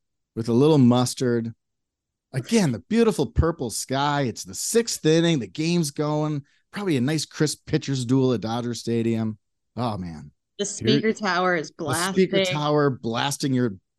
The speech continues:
Speaker 1: innards. I love that place.
Speaker 2: <laughs>
Speaker 3: Here's to you, Mister Footlong hot dog inventor. <laughs>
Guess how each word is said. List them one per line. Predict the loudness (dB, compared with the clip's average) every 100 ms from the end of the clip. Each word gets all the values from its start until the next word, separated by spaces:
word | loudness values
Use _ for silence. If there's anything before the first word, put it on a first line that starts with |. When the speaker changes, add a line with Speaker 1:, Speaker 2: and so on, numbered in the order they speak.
| _ _ _
Speaker 1:
innards. | -2 2 2 0 -4 -10 _ _ _ -12 -6
I | -2 0
love | 2 2 0
that | -2 -4
place. | -6 -6 -6 -8 -10 -12 -20 _
Speaker 2:
<laughs> | -20 _ -20 -6
Speaker 3:
Here's | 0 0 -2
to | 0
you, | 4 6 4
Mister | 2 0 -4 -8
Footlong | -8 -4 -4 0 0 2 0
hot | 0 -2 0
dog | 0 0 0
inventor. | 0 4 2 2 2 0 2 0 2 0 0 -2 -2 -4 -6
<laughs> | -8